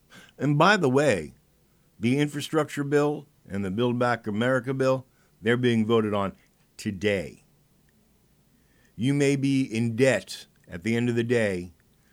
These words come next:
to the tune of, like, five trillion dollars. Trillion dollars for these social programs.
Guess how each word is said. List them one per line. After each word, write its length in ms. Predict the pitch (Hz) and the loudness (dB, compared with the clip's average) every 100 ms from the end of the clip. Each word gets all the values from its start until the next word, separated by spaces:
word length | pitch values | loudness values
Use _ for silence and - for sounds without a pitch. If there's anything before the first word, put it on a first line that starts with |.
| _ - | _ -10
to 120 | - | -4
the 100 | 104 | -4
tune 280 | 90 - 117 | -4 -2 -2
of, 120 | 95 | -2
like, 140 | 90 - | -6 -8
five 520 | - 110 107 107 101 | -4 0 2 2 -2
trillion 760 | - - 120 120 113 110 107 | -14 -6 -2 0 2 4 4
dollars. 640 | 104 95 90 67 - - - _ _ _ _ _ _ _ | 2 0 -2 -8 -16 -20 -20 _ _ _ _ _ _ _
Trillion 720 | - - 160 151 120 82 78 90 | -10 -2 2 4 2 0 -8 -8
dollars 540 | 92 78 57 50 - _ _ _ _ _ _ _ _ _ _ _ | -6 -6 -12 -20 -20 _ _ _ _ _ _ _ _ _ _ _
for 160 | - 110 | -6 -2
these 220 | 113 110 | 0 -2
social 280 | 113 101 92 | -4 -8 -10
programs. 600 | - 120 98 57 - | -8 -6 -6 -10 -16